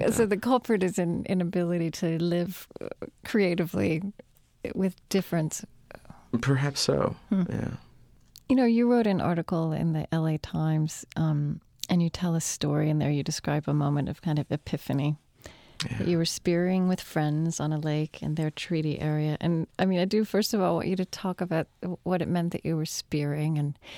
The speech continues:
Speaker 2: how does that activity, um, figure in? What, what in itself does it mean?
Speaker 1: Well, um,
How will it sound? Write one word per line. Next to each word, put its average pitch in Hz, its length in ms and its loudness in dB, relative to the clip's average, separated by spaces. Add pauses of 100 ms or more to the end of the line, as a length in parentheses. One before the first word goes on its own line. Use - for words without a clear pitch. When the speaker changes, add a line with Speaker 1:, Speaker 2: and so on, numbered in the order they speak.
(360)
Speaker 2:
how 214 200 -2
does 220 160 -2
that 202 360 0
activity, 170 760 -2 (500)
um, 160 400 0 (520)
figure 180 400 0
in? 156 220 2
What, 185 240 -2
what 185 180 0
in 180 120 0
itself - 680 -4
does - 180 -4
it - 120 -8
mean? - 240 -4 (1900)
Speaker 1:
Well, 143 420 4 (300)
um, 101 520 0